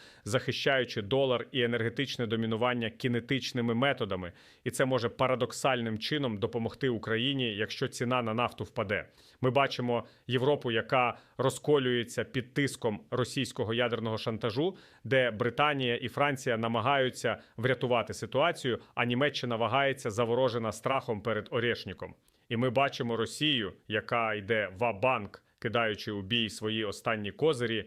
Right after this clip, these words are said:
від балістичних ракет до підводних диверсантів, розуміючи, що час працює проти неї,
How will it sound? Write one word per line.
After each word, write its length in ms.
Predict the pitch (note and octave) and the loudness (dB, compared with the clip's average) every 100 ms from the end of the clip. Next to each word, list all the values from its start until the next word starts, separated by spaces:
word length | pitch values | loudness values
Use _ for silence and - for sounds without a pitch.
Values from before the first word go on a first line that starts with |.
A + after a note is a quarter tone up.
| - - | -10 -8
від 180 | G#2 G#2 | -4 -2
балістичних 680 | A2 G#2 - A#2 - G2 G#2+ | 0 -2 -4 -6 -6 -8 -6
ракет 420 | G#2 D3 C#3+ - _ | -2 0 -2 -4 _
до 180 | G2+ A#2+ | 0 0
підводних 560 | A2+ G#2+ G#2 A#2+ A2 F#2+ | 0 -4 0 0 0 -4
диверсантів, 680 | A2+ A2+ - B2+ G#2 F#2 - _ | -2 -2 0 0 -2 -6 -16 _
розуміючи, 680 | A2 A#2 A2+ B2 C3 A#2+ A2+ | -2 -2 0 0 0 -2 -4
що 220 | - A2+ | -4 -6
час 320 | G2 C#3 B2+ - | -2 0 0 -2
працює 400 | A2+ - A2+ G#2 | -6 -2 -2 -2
проти 300 | A2+ G2+ A2+ | -2 -2 0
неї, 340 | C#3+ B2 | 2 0